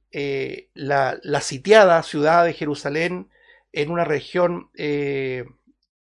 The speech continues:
¿no es cierto?, eh, una destrucción, mejor dicho,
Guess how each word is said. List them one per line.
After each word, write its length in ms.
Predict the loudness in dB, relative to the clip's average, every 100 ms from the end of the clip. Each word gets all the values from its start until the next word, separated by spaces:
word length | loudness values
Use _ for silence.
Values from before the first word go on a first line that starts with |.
| -16
¿no 100 | -10
es 40 |
cierto?, 840 | -6 -6 -2 0 2 0 -4 -8 _
eh, 420 | -12 -10 -12 -16 _ _ _ _ _ _ _ _ _ _ -18 -10
una 160 | -4 4
destrucción, 480 | 4 2 -4 -2 -2
mejor 240 | -2 -4
dicho, 380 | -6 -6 -8